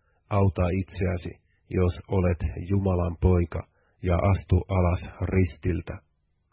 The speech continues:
Samoin ylipapit ja kirjanoppineet ja vanhimmat pilkkasivat häntä ja sanoivat, "Hän on auttanut muita,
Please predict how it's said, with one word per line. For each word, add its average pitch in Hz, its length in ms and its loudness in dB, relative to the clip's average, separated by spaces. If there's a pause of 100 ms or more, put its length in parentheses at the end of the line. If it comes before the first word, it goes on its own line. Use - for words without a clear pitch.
(840)
Samoin 92 520 2
ylipapit 92 600 2 (420)
ja 87 160 0 (100)
kirjanoppineet 90 960 2 (380)
ja 90 140 0
vanhimmat 90 640 -2 (200)
pilkkasivat 90 680 -2 (120)
häntä 87 400 -2 (140)
ja 92 140 -4
sanoivat, 90 580 -2 (960)
"Hän 95 320 2
on 98 280 2
auttanut 90 580 0 (120)
muita, 92 520 2